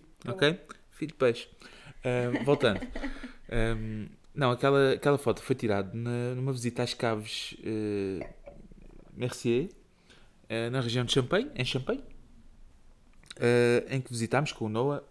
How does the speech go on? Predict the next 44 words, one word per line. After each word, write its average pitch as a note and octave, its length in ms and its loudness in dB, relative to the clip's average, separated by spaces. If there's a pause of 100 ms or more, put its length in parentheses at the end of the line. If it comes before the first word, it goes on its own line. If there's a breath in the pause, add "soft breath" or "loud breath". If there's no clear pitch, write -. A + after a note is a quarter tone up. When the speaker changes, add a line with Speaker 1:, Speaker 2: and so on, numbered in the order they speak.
Speaker 2:
eh, A#2+ 260 -4
foi C3 180 -4
no B2+ 120 -2
dia B2 220 0
antes C3+ 180 -6
de C#3 60 -6
irmos C3+ 140 -4
à C3+ 60 4
Disneyland C3 560 -4 (300)
Speaker 1:
Uhum. F3+ 80 -18 (120)
Speaker 2:
com A2+ 140 -6
ele. G#2 140 -6 (580 loud breath)
Ele A2+ 140 -2
não A#2 120 -4
sabia, A#2 420 -2 (380)
né? G2+ 220 -10 (480 loud breath)
Nós G#2 160 -10
fomos G#2+ 200 -10
com A2 120 -2
ele G#2 100 2
um G#2 80 -6
dia G#2 220 -4
antes, F3 320 -6
visitámos G#2+ 440 -4
as G#2 100 -8
Caves G#2+ 280 -6
de - 60 -12
Champagne, E3 560 -6 (540 soft breath)
andámos G#2+ 300 -8
por A#2+ 220 -6
lá D3 320 -2 (540 soft breath)
e C3+ 80 -6
depois C3 400 -4
dormimos D#3+ 920 -2 (100)
lá A#2 120 -8
por - 120 -18
França D3+ 680 -4 (580 loud breath)
e C3 400 -4
no C3+ 120 -4
dia C3 220 2
a - 20 -2
seguir B2+ 300 -4
de A#2 100 -10
manhãzinha C#3 760 -4